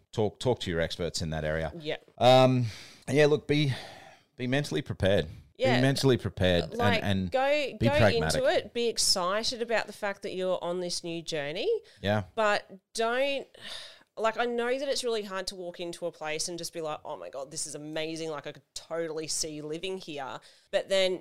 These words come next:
Speaker 2: missing out and then you're absolutely gutted. And go into it where it's like,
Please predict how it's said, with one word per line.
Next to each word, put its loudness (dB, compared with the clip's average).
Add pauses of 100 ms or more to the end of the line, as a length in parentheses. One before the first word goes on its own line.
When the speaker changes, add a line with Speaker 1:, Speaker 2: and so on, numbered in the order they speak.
Speaker 2:
missing 0
out 0
and -4
then -2
you're -4
absolutely -8
gutted. -4 (100)
And -4 (300)
go 2
into -2
it -2
where -2
it's -4
like, -2